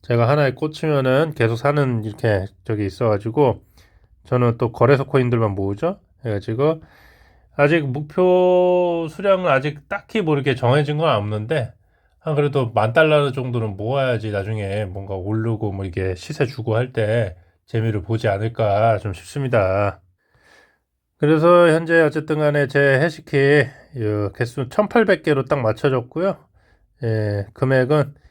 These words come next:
이천삼백육십구 달러입니다. 이천삼백육십구 달러.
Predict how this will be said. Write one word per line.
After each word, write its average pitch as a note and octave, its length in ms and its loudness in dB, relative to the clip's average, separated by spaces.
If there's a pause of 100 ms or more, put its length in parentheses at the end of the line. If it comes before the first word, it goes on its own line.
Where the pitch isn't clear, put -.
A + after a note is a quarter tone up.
(240)
이천삼백육십구 C3+ 1400 -2
달러입니다. A#2+ 480 0
이천삼백육십구 A2 960 -4
달러. A2 640 0